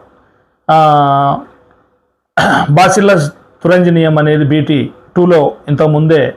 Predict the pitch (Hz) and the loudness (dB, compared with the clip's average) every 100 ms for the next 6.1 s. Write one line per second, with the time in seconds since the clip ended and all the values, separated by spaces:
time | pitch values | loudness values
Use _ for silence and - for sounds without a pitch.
0 | - _ 151 143 135 123 139 - 160 170 | -12 _ -4 -2 -2 -4 -6 -8 -2 2
1 | 170 170 185 - - 160 151 156 147 151 | 2 2 -2 -8 0 0 2 0 0 0
2 | 151 139 139 143 127 147 143 147 143 147 | 0 0 0 0 -2 -2 -2 -2 -2 -2
3 | 143 143 147 143 143 143 135 139 - 185 | -2 0 0 0 -2 -2 -4 -4 -2 0
4 | 202 170 147 - 180 156 196 208 190 180 | 2 0 -4 -2 0 2 0 -2 0 0
5 | 170 160 151 156 175 165 131 139 135 135 | 2 0 0 2 2 0 -2 -2 -2 -2
6 | 123 | -2